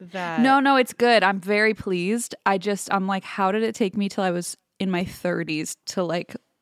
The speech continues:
Speaker 2: learn how to take a nap?" I don't know.
Speaker 1: To
Speaker 2: But
Speaker 1: get
Speaker 2: here
Speaker 1: on the
Speaker 2: we are.
Speaker 1: winning, to get on the winning team.
Speaker 2: I'm
Speaker 1: I don't
Speaker 2: finally on
Speaker 1: know.
Speaker 2: the right side of history here. Um,
Speaker 1: Welcome. I have
Speaker 2: thank
Speaker 1: been,
Speaker 2: you.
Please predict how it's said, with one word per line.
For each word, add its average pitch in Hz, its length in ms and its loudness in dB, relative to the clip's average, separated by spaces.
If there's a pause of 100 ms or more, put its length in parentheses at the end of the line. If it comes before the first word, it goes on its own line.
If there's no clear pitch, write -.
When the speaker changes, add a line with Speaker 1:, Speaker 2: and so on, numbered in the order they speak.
(100)
Speaker 2:
learn 180 380 -4
how 196 80 0
to 180 100 -4
take 175 240 -6
a - 20 -2
nap?" 180 360 -4
I 180 120 -2
don't 196 160 -4
know. 196 240 -2
Speaker 1:
To - 60 -20 (120)
Speaker 2:
But 175 80 2
Speaker 1:
get 196 100 4
Speaker 2:
here 190 40 6
Speaker 1:
on 175 100 2
the 160 60 0
Speaker 2:
we 165 60 0
are. - 20 -2
Speaker 1:
winning, 202 260 0 (220)
to 180 100 -14
get 180 120 -12
on 170 100 -10
the 156 60 -10
winning 185 260 -10
team. 180 160 -8
Speaker 2:
I'm 214 60 0
Speaker 1:
I - 20 -2
don't - 80 -10
Speaker 2:
finally 214 300 2
on 190 80 0
Speaker 1:
know. 185 60 -2
Speaker 2:
the 180 40 0
right 185 160 2
side 180 160 -4
of 180 60 -4
history 214 420 -4
here. 214 380 -2 (180)
Um, 170 380 -2
Speaker 1:
Welcome. 202 560 2
I 190 180 2
have 269 260 0
Speaker 2:
thank - 20 -4
Speaker 1:
been, 208 340 0
Speaker 2:
you. 196 160 -6